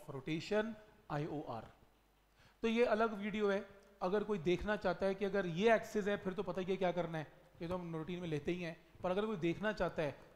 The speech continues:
कि access इससे भी solve हो सकता है, क्या result बनते हैं इसके लिए, तो फिर वो अगली video देख लेगा, instantaneous axis of rotation, उसमें सारा कुछ है, दस मिनट का video है, उसमें वो clarity दे देगा कि ऐसे भी access लिया जा सकता है। लेकिन ये मैं फिर कहूँगा optional है,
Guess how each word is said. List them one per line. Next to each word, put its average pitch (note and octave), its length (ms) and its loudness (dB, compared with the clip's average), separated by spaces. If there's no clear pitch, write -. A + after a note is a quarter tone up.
कि F3 60 0
access D#3+ 280 -4
इससे G3+ 240 -6
भी C#4 100 -2
solve C4 220 -2
हो B3 100 0
सकता A3 280 0
है, D#3+ 80 4
क्या G#3+ 200 8
result B3 340 4
बनते G#3+ 260 0
हैं G3 100 2
इसके F3+ 200 -2
लिए, D#3+ 240 0
तो G3+ 80 -4
फिर G3 260 0
वो F3+ 200 -2
अगली F#3 280 -4
video F3+ 240 -2
देख D#3 200 -4
लेगा, D#3+ 320 0
instantaneous F3 720 -6
axis D3+ 200 -6
of D3+ 160 -2
rotation, D3+ 440 -4
उसमें F#3+ 240 -10
सारा D3 260 -4
कुछ - 240 -12
है, D#3+ 180 -6
दस G#3+ 180 -2
मिनट E3+ 140 -4
का D#3+ 80 -4
video C#3+ 320 -4
है, G3 140 2
उसमें G3+ 300 -6
वो F#3+ 100 -6
clarity F#3+ 420 2
दे F3+ 120 0
देगा E3 280 -2
कि G3+ 260 -10
ऐसे D#3+ 300 0
भी E3+ 160 -2
access D3 300 -4
लिया C#3 180 -4
जा C3 120 -8
सकता C#3 260 -6
है। G#3+ 80 2
लेकिन G#3+ 400 4
ये C#4 120 0
मैं C4 120 0
फिर A#3+ 180 -4
कहूँगा G#3+ 280 0
optional F3+ 460 2
है, F#3 120 4